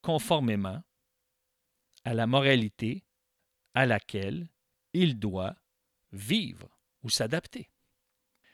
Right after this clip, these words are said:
Maintenant, je serais bien surpris que les libéraux aillent dans ce sens-là, et encore moins les néo-démocrates et le Bloc québécois.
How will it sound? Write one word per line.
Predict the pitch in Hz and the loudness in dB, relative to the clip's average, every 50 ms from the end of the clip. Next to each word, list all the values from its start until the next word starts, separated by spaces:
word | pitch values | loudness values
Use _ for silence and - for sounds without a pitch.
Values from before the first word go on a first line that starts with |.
| _ _ - | _ _ -6
Maintenant, | 123 - 151 175 180 185 135 - - _ _ _ _ _ _ _ _ _ _ _ | -6 0 2 4 4 4 4 0 -6 _ _ _ _ _ _ _ _ _ _ _
je | - - | -14 -10
serais | - - - 131 131 131 | -8 -6 -2 2 2 2
bien | 127 113 110 117 123 151 175 175 165 | 2 0 -4 0 4 8 8 8 8
surpris | 143 - - 139 120 - - 135 147 | 8 6 4 2 2 2 -2 -4 -4
que | - - | -2 0
les | 113 110 | 2 2
libéraux | 110 113 107 101 107 104 110 131 131 - | 2 2 4 2 2 2 2 0 -2 0
aillent | - 139 151 151 156 139 | 2 4 4 4 4 4
dans | 131 123 120 | 4 4 4
ce | - - 123 | 4 2 2
sens-là, | 107 - - 110 110 104 - - - 131 139 143 - - - - - - | 2 2 2 2 2 0 0 0 2 2 2 2 0 -6 -20 -20 -12 0
et | - 127 | 4 6
encore | 135 139 143 - - 143 127 113 110 | 8 8 8 8 8 8 8 8 6
moins | 107 110 113 117 123 135 - _ _ _ _ _ - | 4 4 4 4 2 2 -2 _ _ _ _ _ 0
les | 120 139 165 180 | 6 8 8 10
néo-démocrates | 165 147 135 131 127 127 113 117 110 98 95 95 - - 110 107 113 - _ _ - _ _ _ _ _ _ _ _ _ | 10 8 8 8 8 6 6 4 4 4 0 -2 -4 -4 -4 -4 -4 -4 _ _ -20 _ _ _ _ _ _ _ _ _
et | 135 139 | 2 2
le | 120 107 | 2 2
Bloc | 95 98 101 - | 0 -2 -4 -4
québécois. | - - 95 - 67 - - - - | -4 -10 -12 -12 -14 -14 -12 -14 -14